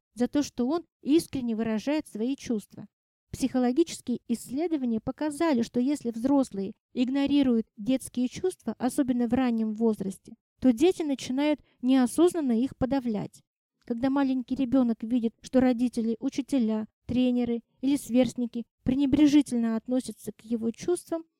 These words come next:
то он и сам перестаёт придавать им значение или даже начинает считать их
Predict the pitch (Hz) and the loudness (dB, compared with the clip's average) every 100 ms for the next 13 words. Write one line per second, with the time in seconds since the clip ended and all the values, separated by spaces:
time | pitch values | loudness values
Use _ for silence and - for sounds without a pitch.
0 | _ _ _ 285 302 320 311 - 247 233 | _ _ _ 4 4 4 -2 -2 -2 -2
1 | - 254 247 - 240 302 - 240 220 208 | -2 -2 -2 0 2 2 0 -2 -2 -2
2 | 254 240 240 233 226 - 202 190 190 202 | -2 -4 -4 -4 -6 -4 -6 -4 -6 -10
3 | _ - 311 277 285 269 262 254 247 254 | _ -4 -2 2 2 2 0 -2 0 0
4 | 240 - 247 - 339 - | -2 -4 -6 0 0 -2